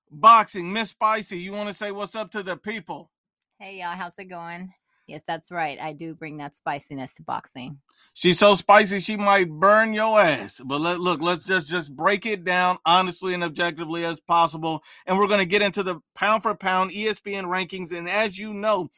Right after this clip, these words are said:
Speaker 1: their rankings are garbage truck juice. And we're gonna start with their pound for pound rankings. Number one, you have Terrence Bud Crawford. Number two, you have Noya Inoue. Number three, you have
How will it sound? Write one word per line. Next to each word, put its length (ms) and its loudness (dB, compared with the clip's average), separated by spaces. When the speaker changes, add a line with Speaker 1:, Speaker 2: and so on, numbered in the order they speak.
Speaker 1:
their 200 2
rankings 460 -4
are 120 -4
garbage 440 2
truck 300 -2
juice. 400 -8
And 200 -2
we're 100 -6
gonna 220 -4
start 340 2
with 140 -6
their 100 -2
pound 260 0
for 80 -8
pound 280 2
rankings. 340 -4
Number 220 0
one, 240 -2
you 100 -4
have 160 -6
Terrence 400 0
Bud 320 -2
Crawford. 480 4
Number 280 0
two, 300 -8
you 160 -4
have 300 0
Noya 480 -2
Inoue. 560 0
Number 240 2
three, 260 -2
you 100 -2
have 220 0